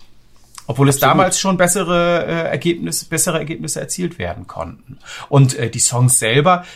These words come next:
Speaker 1: das mag natürlich sein, dass die noch mal wesentlich mehr Druck hätten, würde man das produzieren auf einem Level wie, gut, wir sind hier zweiundneunzig, was kam da von Iron Maiden raus? War das dann die Killers oder, äh, ist das schon das,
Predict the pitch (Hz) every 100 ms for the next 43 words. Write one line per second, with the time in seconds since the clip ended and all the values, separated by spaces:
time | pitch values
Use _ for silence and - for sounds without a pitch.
0 | - 123 127 120 123 123 123 117 110 101
1 | 156 175 131 - 117 113 120 110 110 110
2 | 110 110 107 107 107 - - - - 120
3 | - - 135 131 143 117 127 120 117 113
4 | 110 - - - - 120 120 - 131 120
5 | 110 - 113 117 117 117 110 113 113 107
6 | - _ 123 123 110 120 - 117 117 -
7 | - 131 123 127 120 123 135 139 139 135
8 | - _ - 123 - 123 123 123 120 123
9 | 113 117 120 120 131 131 127 131 117 113
10 | 117 - 107 113 - 156 156 147 147 -
11 | - 117 117 110 110 110 117 - - 113
12 | - 123 110 - -